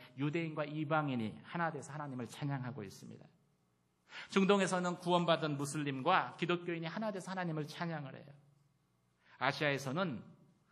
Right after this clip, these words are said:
그렇죠, 불교도와 구원받은 불교도와 기독교인이 하나 돼서 하나님을 찬양을 합니다. 한국과 일본의 크리스찬인이 연합해서 하나님을 찬양을 해요. 남한과 북한이 연합해서 하나님을 찬양을 합니다.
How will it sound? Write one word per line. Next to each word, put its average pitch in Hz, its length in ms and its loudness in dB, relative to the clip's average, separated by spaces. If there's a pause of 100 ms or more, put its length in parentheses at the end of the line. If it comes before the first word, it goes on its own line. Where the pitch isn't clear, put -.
(100)
그렇죠, 202 260 -8
불교도와 175 840 2 (360)
구원받은 190 500 2
불교도와 151 600 0 (180)
기독교인이 151 460 -4
하나 220 300 -8
돼서 170 200 -10
하나님을 151 360 -6
찬양을 143 460 -10
합니다. 113 340 -14 (1500)
한국과 226 440 8
일본의 185 400 6
크리스찬인이 175 720 2
연합해서 147 560 4
하나님을 170 400 -6
찬양을 160 540 -6
해요. 113 160 -18 (1200)
남한과 123 360 -6
북한이 180 460 -4
연합해서 151 400 0
하나님을 156 340 -6
찬양을 151 420 -10
합니다. 139 340 -18